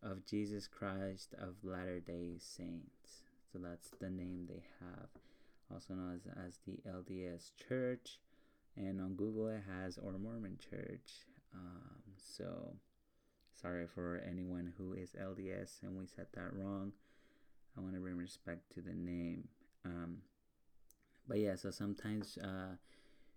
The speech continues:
Christian branches, um, you know, they kinda have different terms, and we'll get deeper into that later.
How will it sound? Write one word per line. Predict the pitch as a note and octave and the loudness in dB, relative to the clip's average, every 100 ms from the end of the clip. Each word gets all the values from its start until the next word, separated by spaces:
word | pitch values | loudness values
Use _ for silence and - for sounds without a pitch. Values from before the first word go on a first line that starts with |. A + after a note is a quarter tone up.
| - - | -20 0
Christian | B2+ A#2 - A2 | 2 2 4 4
branches, | F#2+ G2+ G2 G2 - G#2+ G#2 G2 - - | 6 4 4 2 2 2 2 0 -6 -8
um, | G#2+ G2 F#2 F2+ F#2 G2+ | -4 -2 0 0 -2 -2
you | A2 | -2
know, | G2 F#2 | 0 0
they | F#2 | -2
kinda | F2+ G2 F#2+ F#2 F#2 F2 - | -2 -2 0 2 0 -2 -2
have | G2 G2 | 0 2
different | F#2 G2 F2+ | 2 2 -2
terms, | - G2 F#2+ A2 | 2 2 4 2
and | A2 | 4
we'll | A#2 | 4
get | G#2 G2+ - | 4 4 4
deeper | G2+ G2+ | 2 4
into | F#2+ F2+ F#2+ | 2 2 2
that | F#2+ F#2 | 2 2
later. | F#2 F#2 F#2 | 4 4 2